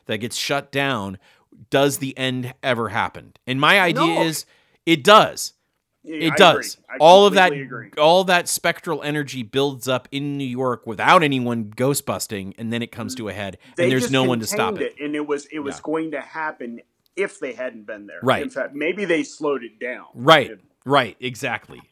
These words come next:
Speaker 1: May-, maybe. Yeah. Uh, it's a great way of showing that time is passing. It's a great way of showing that the business, which at, you know,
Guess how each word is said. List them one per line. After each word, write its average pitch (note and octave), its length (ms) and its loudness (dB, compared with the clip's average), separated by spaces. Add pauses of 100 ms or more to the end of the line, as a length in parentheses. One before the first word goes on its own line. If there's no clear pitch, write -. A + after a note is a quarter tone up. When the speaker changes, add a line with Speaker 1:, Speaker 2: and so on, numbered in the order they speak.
(100)
Speaker 1:
May-, B2+ 200 -2
maybe. C3+ 280 0
Yeah. A2+ 240 -6 (400)
Uh, D#3 200 4
it's E3+ 200 -4
a - 20 -4
great D#3+ 340 -2
way F3 200 -2
of D3+ 100 -6
showing D3+ 460 -2
that A#2+ 240 -8
time C#3+ 340 -4
is E3 140 -6
passing. E3+ 580 -6 (380)
It's B2 100 -8
a D3 60 -4
great C#3+ 260 0
way D#3 140 0
of C#3 100 -2
showing C3+ 400 -2
that A#2+ 160 -6
the A2+ 80 -6
business, C#3+ 580 -4
which A#2 300 -6
at, A#2 200 -10 (100)
you D#3 160 -14
know, G#2+ 180 -8